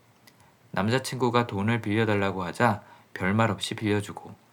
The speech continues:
월급날에 갚겠다고 말하자 괜찮으니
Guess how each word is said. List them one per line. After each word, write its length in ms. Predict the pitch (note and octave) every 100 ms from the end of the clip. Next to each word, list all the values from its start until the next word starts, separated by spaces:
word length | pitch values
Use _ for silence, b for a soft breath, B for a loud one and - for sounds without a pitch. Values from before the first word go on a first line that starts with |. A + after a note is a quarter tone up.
| B B B B B B
월급날에 600 | F#2 G2 A#2+ B2+ A#2 G#2+
갚겠다고 560 | - - - G#2+ G2+ F2+
말하자 580 | E2 D#2 D2+ A2+ D3+ D#3+ B B -
괜찮으니 800 | F2+ F#2 A2+ G2+ D#2+ F#2+ D#3+